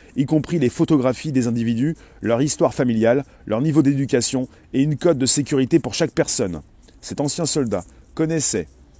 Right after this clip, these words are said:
personnellement Wolfpack, qui n'est accessible que sur des ordinateurs de bureau,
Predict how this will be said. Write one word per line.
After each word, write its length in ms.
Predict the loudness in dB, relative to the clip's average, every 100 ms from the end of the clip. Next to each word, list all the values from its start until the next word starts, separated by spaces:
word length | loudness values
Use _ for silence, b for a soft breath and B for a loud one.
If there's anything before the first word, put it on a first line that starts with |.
| -12 -4
personnellement 600 | -2 0 0 0 -2 0
Wolfpack, 720 | 0 0 -2 -6 -8 -8 -18 B B -12
qui 120 | -4
n'est 140 | -2 0
accessible 720 | 0 0 0 0 0 0 0
que 140 | 0
sur 240 | 0 0 0
des 180 | 0
ordinateurs 400 | 0 0 0 0
de 80 | 0
bureau, 300 | 2 0 0